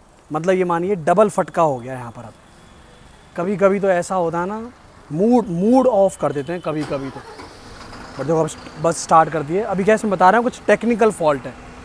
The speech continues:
बस दुआ कीजिएगा कि बस सवा छः बजे यहाँ से निकल जाए, because मेरे को हैदराबाद कैसे भी कल पहुँचना ही पहुँचना है। नाइन सिक्स डबल ज़ीरो में ट्रैवल करना है। बी इलेवन आर तो मैं आपको already कितनी दिखा चुका हूँ यार।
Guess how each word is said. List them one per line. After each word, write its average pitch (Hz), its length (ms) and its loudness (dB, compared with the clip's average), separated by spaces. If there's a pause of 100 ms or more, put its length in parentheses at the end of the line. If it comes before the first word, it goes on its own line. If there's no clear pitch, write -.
(220)
बस 175 100 2
दुआ 185 300 6
कीजिएगा 180 440 2
कि 196 140 -4
बस 175 400 0
सवा 180 220 4
छः 170 220 0
बजे 170 300 0 (280)
यहाँ 160 160 4
से 196 140 -2
निकल 175 260 0
जाए, 196 160 4
because 170 360 2
मेरे 170 240 4
को 220 200 4 (280)
हैदराबाद 180 600 4
कैसे 190 300 2
भी 202 120 0
कल 196 200 2
पहुँचना 175 540 0
ही 202 260 -2 (380)
पहुँचना 160 400 -2
है। 120 160 -14 (1500)
नाइन 214 220 6
सिक्स 185 220 -2
डबल 208 200 4
ज़ीरो 208 200 2
में 202 100 0
ट्रैवल 175 300 2
करना 175 200 0
है। 196 120 0
बी 226 140 2
इलेवन 208 320 6
आर 202 100 4
तो 208 120 0
मैं 196 100 2
आपको 190 240 2
already 190 260 4
कितनी 185 260 -4
दिखा 160 260 2
चुका 147 220 -6
हूँ 139 100 -4
यार। 127 140 -6